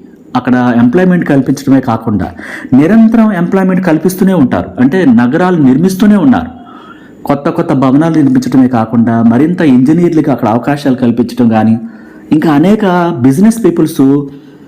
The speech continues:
ఎటువంటి ట్యాక్స్ కట్టకుండా వాళ్ళు బిజినెస్ చేసుకునేలాగా, "ఎంతైనా సంపాదించుకోండి, మీరు ఏ రూపాయి కూడా కట్టక్కర్లేదు" అన్నప్పుడు అనేక దేశాల నుంచి ఎగబడి అక్కడికి వెళ్ళారు బిజినెస్ చేయడానికి.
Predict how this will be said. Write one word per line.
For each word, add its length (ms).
ఎటువంటి 420
ట్యాక్స్ 360
కట్టకుండా 680
వాళ్ళు 240
బిజినెస్ 440
చేసుకునేలాగా, 840
"ఎంతైనా 480
సంపాదించుకోండి, 840
మీరు 180
ఏ 260
రూపాయి 300
కూడా 180
కట్టక్కర్లేదు" 600
అన్నప్పుడు 540
అనేక 380
దేశాల 460
నుంచి 460
ఎగబడి 340
అక్కడికి 320
వెళ్ళారు 320
బిజినెస్ 400
చేయడానికి. 360